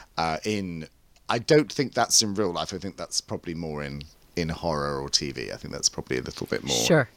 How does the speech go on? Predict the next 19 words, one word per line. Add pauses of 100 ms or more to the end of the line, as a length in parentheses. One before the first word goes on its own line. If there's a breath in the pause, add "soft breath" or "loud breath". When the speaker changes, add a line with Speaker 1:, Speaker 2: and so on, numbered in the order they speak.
Speaker 1:
in
film
Speaker 2:
Yep.
Speaker 1:
and
T
V. (420 loud breath)
But, (100)
um, (500)
that's
how
I (140)
kind
of
grew
up
with
it.
It,
and,